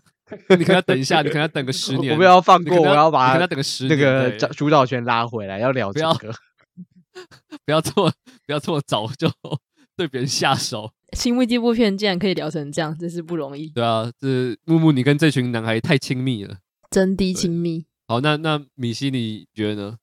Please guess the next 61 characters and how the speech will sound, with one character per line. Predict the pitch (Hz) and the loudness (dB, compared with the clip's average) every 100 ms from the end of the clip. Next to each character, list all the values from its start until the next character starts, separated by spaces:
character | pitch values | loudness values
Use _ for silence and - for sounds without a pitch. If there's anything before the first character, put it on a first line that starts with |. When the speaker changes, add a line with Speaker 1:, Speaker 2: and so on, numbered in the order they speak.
| _ | _
Speaker 1:
你 | 107 | -8
觉 | |
得 | 107 | -6
如 | 104 | -4
何？ | 98 92 95 _ _ - - - | -6 -10 -16 _ _ -20 -20 -4
Speaker 3:
我 | 247 | -2
觉 | 226 | 2
得， | 254 269 254 240 | 4 4 0 -2
我 | 208 233 | -4 -4
觉 | 240 | -2
得 | 285 | 0
好 | 269 185 | 0 0
看 | 285 247 | 0 0
啊。 | 214 | 0
诶， | 349 | -2
我 | - | -2
昨 | 190 | 0
天 | 196 | 0
是 | 208 | 0
跟 | 233 208 | -2 -2
你 | |
一 | 190 | -2
起 | 165 | -4
去 | 170 | -6
看 | 196 165 131 | -6 -8 -8
的。 | 85 208 _ _ _ - | -12 -14 _ _ _ -4
Speaker 1:
对， | 110 98 | -2 -2
Speaker 3:
然 | 175 | -4
后 | |
Speaker 1:
但 | 180 | 0
我 | 214 | 2
们 | 208 | 4
没 | 202 | 2
有 | 185 | 2
讨 | 190 | 2
论。 | 214 190 | 2 2
Speaker 3:
我， | 208 - _ _ _ _ | -2 -8 _ _ _ _
我 | 196 | -6
们 | 196 - 190 | -6 -10 -14
不 | - | -4
能 | 208 180 | -2 0
讨 | 180 131 | -2 -2
论。 | 160 147 165 _ _ _ _ _ | -4 -6 -12 _ _ _ _ _
哦， | 202 190 | -2 0
我 | |
看 | 196 311 | 2 4
到 | 320 | 4
中 | 285 254 | 4 4
间 | 240 | 2
我 | 208 | 2
就 | |
开 | 185 196 | 2 2
始， | 190 180 | 2 0
Speaker 1:
对。 | 156 | 0
Speaker 3:
我 | |
就 | 165 | -2
开 | 190 | -2
始 | 160 | -2
泛 | 170 160 | -4 -6
泪 | 160 147 | -6 -6
了。 | - | -8